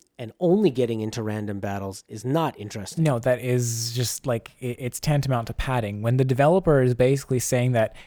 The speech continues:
Speaker 2: you're gonna get from point A to point B, and I'm going to leave it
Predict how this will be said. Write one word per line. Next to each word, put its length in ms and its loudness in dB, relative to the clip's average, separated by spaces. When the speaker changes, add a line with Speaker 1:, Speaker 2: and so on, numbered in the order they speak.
Speaker 2:
you're 160 8
gonna 160 2
get 160 2
from 160 -2
point 240 4
A 80 6
to 80 2
point 260 0
B, 240 2
and 120 -2
I'm 140 4
going 240 2
to 360 2
leave 260 4
it 100 6